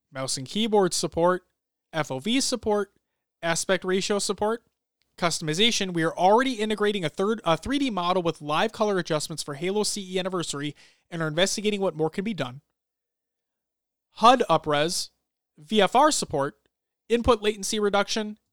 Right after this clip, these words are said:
and P C optimizations. If work continues on its current trajectory, we are looking good to start flights in January.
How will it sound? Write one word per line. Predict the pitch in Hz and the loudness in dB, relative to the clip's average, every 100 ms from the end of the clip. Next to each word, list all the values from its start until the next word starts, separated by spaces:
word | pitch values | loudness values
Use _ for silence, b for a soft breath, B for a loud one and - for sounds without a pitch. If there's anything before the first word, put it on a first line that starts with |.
| _ | _
and | 196 - | -10 -6
P | 196 | -6
C | 180 185 | -4 2
optimizations. | 160 160 165 147 123 - - - - _ _ _ _ _ _ _ - | 2 0 -4 -4 -6 -8 -10 -12 -12 _ _ _ _ _ _ _ 0
If | 196 185 | 0 0
work | 165 240 330 - | 4 6 6 0
continues | 349 320 302 269 185 156 | -4 0 0 0 0 0
on | 165 165 | 0 0
its | 160 | -2
current | - 214 262 277 | -4 0 0 0
trajectory, | 285 240 247 - 143 123 _ _ _ _ _ _ | -6 0 -2 -2 -10 -12 _ _ _ _ _ _
we | 160 214 | 0 2
are | 277 | 2
looking | 240 277 311 302 | 2 0 0 -2
good | 233 220 208 | 4 4 4
to | - | 0
start | - 240 240 - | -2 2 2 0
flights | - 233 220 - | -4 -4 -4 -6
in | 220 220 | -4 -4
January. | 180 202 196 180 156 131 123 117 | 0 2 4 2 0 -2 -4 -10